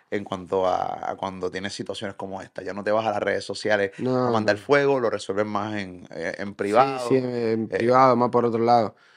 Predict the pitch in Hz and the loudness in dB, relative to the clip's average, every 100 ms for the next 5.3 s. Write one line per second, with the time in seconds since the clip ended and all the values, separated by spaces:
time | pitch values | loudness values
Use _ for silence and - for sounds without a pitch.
0 | _ - 127 127 123 113 110 _ _ - | _ 0 4 4 4 0 -4 _ _ 2
1 | 151 147 147 135 135 143 139 131 127 131 | 4 8 6 6 6 6 4 4 4 0
2 | - - - _ _ - 120 113 104 98 | -2 -10 -10 _ _ 0 2 2 2 0
3 | 87 85 - - 110 135 131 151 139 139 | -4 -10 -10 -4 0 0 2 2 2 2
4 | 139 139 147 147 143 151 131 143 143 139 | 2 4 4 4 4 2 10 10 10 6
5 | 139 139 135 | 2 2 -6